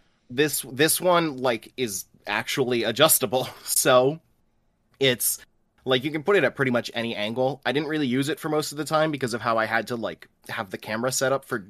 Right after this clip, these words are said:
for recording Dread. But I did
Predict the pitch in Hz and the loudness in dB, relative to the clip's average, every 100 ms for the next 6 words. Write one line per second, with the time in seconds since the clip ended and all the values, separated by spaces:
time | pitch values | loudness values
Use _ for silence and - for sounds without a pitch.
0 | - 131 113 101 - 117 104 98 101 135 | -8 -4 -4 -6 -6 -6 -6 -4 -2 -2
1 | - _ _ _ 117 110 123 104 - _ | -4 _ _ _ -4 2 4 4 -2 _
2 | _ _ - - _ _ - 127 127 135 | _ _ -20 -20 _ _ 0 2 6 4
3 | 131 | 4